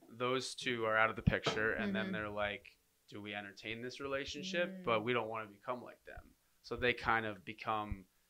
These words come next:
Speaker 1: friends, but more than friends. And they just, they, there is so much tension in,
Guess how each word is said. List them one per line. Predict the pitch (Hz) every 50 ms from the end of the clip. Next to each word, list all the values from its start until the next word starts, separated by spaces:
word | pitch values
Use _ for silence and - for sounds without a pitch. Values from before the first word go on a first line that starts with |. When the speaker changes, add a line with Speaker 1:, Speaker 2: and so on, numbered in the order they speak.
| _ _ _ _ _
Speaker 1:
friends, | - - - 127 123 123 131 127 120 113 107
but | - - 107 98 101
more | 101 107 113 117 117 110
than | 104 98 92
friends. | - - 113 110 104 101 104 98 95
And | 98 95 98
they | 98 98 95
just, | 92 101 101 - - - _ _ -
they, | 123 110 107 98 - - - 107
there | 107 113 113 113 110 104 -
is | 117 113 104
so | - - - 120 113
much | 113 110 104 - -
tension | - 123 113 110 - - 95
in, | 90 87 87 90